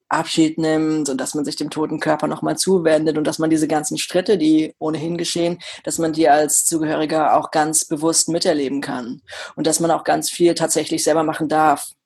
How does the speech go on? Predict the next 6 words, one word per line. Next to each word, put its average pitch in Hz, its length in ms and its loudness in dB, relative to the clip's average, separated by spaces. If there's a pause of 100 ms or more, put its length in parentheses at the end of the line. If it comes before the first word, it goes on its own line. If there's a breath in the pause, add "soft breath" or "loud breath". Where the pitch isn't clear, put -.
(140)
Das - 200 -20
war 143 80 0
mir 147 140 -4
völlig 151 260 -4
unbekannt. 151 680 -2 (880 loud breath)
Ähm, 147 540 -2